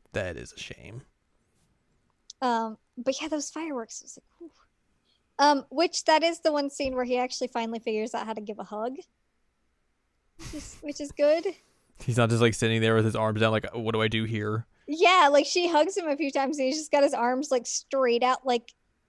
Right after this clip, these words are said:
Speaker 2: I don't know how to describe it, but they're straight down basically, and
Speaker 1: <laughs> Do I, do I hug you back? I don't know.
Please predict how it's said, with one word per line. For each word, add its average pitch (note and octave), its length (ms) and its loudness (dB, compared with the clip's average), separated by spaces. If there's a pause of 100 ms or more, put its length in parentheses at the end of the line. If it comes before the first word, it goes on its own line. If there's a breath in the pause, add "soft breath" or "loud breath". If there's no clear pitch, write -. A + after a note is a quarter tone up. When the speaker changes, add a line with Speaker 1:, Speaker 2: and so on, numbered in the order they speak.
(1300)
Speaker 2:
I C4 120 2
don't C#4+ 180 2
know C4+ 140 4
how B3 160 0
to A#3+ 100 0
describe A#3 640 -4
it, A3+ 160 -8
but A3 100 -8
they're A#3+ 80 0
straight C#4 400 -2
down A#3+ 300 0
basically, G#3+ 580 -4
and A3 300 -8
Speaker 1:
<laughs> - 40 -6 (520 loud breath)
Do A#2 140 0
I, G#2+ 40 0 (180)
do A2 120 -2
I A#2+ 80 2
hug C3+ 280 0
you D3 60 -8
back? D#3+ 280 0
I D3 100 2
don't D3+ 180 0
know. E3 380 4